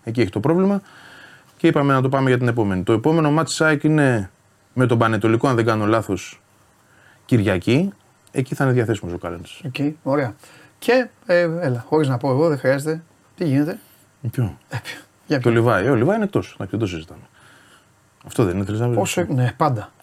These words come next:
Speaker 2: Πόσο
Speaker 1: Πόσο
Speaker 2: εκτός;
Speaker 1: ακόμα; Ε, πόσο εκτός;
Speaker 2: Ρε, μήπως έπαθε ζημιά αυτός, στο Trinidad;
Speaker 1: Να σου πω. Η ενημέρωση είναι λυπής.
Speaker 2: Εντάξει, δεν είναι ντροπή να το πούνε, ρε φίλε.
Speaker 1: Ε, είναι λυπής. Δεν είναι.
Speaker 2: Για τον
Speaker 1: Δεν, δεν
Speaker 2: κόσμο,
Speaker 1: μπορώ να
Speaker 2: δηλαδή. Εμάς
Speaker 1: εικάζω,
Speaker 2: τι μας
Speaker 1: γιατί
Speaker 2: νοιάζει;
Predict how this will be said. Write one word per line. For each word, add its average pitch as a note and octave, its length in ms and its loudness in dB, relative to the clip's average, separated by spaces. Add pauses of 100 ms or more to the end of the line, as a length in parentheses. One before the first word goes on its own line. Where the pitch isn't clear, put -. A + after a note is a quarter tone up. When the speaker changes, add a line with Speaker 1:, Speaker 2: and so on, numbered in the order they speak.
(200)
Speaker 2:
Πόσο E3+ 240 -4
Speaker 1:
Πόσο C3+ 160 4
Speaker 2:
εκτός; B2+ 140 2
Speaker 1:
ακόμα; A#2+ 460 0 (220)
Ε, C#3 140 -6
πόσο C3+ 200 0
εκτός; - 500 -4
Speaker 2:
Ρε, E3+ 180 4
μήπως C#3+ 220 0
έπαθε C3 160 -2
ζημιά B2 200 -2
αυτός, B2+ 300 -8 (400)
στο - 260 -8
Trinidad; C3+ 280 -4 (680)
Speaker 1:
Να - 60 -10
σου - 100 -16
πω. - 100 -20 (2250)
Η A#2 60 -4
ενημέρωση C3+ 480 2
είναι D#3 100 4
λυπής. C#3 260 4
Speaker 2:
Εντάξει, - 200 -4
δεν A#3+ 80 2
είναι A3 100 0
ντροπή F3+ 200 -2
να C#3+ 100 0
το A#2+ 80 -4
πούνε, - 300 -16
ρε - 80 -20
φίλε. B3 380 -6
Speaker 1:
Ε, - 20 -2
είναι E3+ 160 0
λυπής. C3 360 -6 (280)
Δεν A#2 180 -2
είναι. G2+ 80 0
Speaker 2:
Για F#2+ 100 2
τον G#2 80 2
Speaker 1:
Δεν, G3 100 4
δεν D#3 80 4
Speaker 2:
κόσμο, F3+ 180 4
Speaker 1:
μπορώ G3 120 2
να D#3 80 4
Speaker 2:
δηλαδή. C3 160 2
Εμάς A#2 220 2
Speaker 1:
εικάζω, C3 80 4
Speaker 2:
τι C#3 60 2
μας D3 140 0
Speaker 1:
γιατί E3+ 140 4
Speaker 2:
νοιάζει; - 280 2